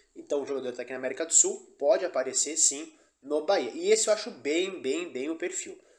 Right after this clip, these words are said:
Vinte e um anos de idade, jogando muita bola no futebol colombiano,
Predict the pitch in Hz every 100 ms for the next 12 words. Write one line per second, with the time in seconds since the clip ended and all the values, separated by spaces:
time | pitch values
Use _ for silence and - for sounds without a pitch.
0 | _ - 196 247 240 208 156 143 117 101
1 | 98 123 143 - - - _ - 202 202
2 | 196 185 - 202 131 160 143 123 - 113
3 | 117 117 117 107 95 101 117